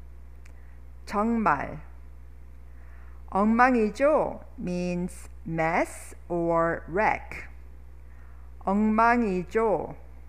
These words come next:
엉망이죠. Okay, let's start from the beginning. 제 방. 제 방. 정말.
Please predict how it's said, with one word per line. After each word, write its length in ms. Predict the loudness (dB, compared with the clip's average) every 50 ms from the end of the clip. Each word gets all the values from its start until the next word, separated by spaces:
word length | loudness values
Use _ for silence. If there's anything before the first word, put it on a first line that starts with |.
| -14 -14 -14 -14 -14 -14 -14 -12 -12 -12 -12 -12 -12 -12 -14 -14 -14 -14 -14 -14 -14 -12 -6 -2
엉망이죠. 1080 | 2 2 4 6 6 8 8 8 6 4 2 0 0 0 2 4 2 0 0 -4 -10 -12 -12 -14 -12 -12 -12 -12 -12 -12 -12 -12 -12 -12 -12 -14 -14 -14 -14 -14 -14 -14 -14 -14 -14 -14 -14 -14 -14 -14 -14 -14 -14 -14 -14 -14 -14 -12
Okay, 200 | -6 -4 -2 0
let's 220 | 0 0 0 0
start 200 | 2 2 2 2
from 160 | 2 0 2
the 120 | 2 0 0
beginning. 640 | 0 -4 -2 -4 -4 -2 -2 -2 -2 -2 -4 -4 -8 -14 -14 -14 -14 -14 -14 -14 -14 -14 -14 -14 -14 -14 -14 -14 -14 -12 -10
제 360 | -4 0 2 4 4 4 2
방. 420 | 2 2 2 4 4 2 0 -4 -10 -14 -14 -14 -14 -14 -14 -14 -14 -14 -14 -12 -12 -12 -12 -12 -12 -14 -14 -14 -14 -14 -14 -14 -14 -14 -14 -14 -14 -14 -14 -12
제 240 | -4 2 2 2 4
방. 480 | 6 4 4 6 4 2 2 0 -2 -4 -12 -12 -14 -14 -14 -14 -14 -14 -14 -14 -14 -14 -14 -14 -14 -14 -14 -14 -16 -16 -16 -16 -16 -16 -14 -10
정말. 680 | -2 0 0 0 2 2 4 4 4 6 4 4 0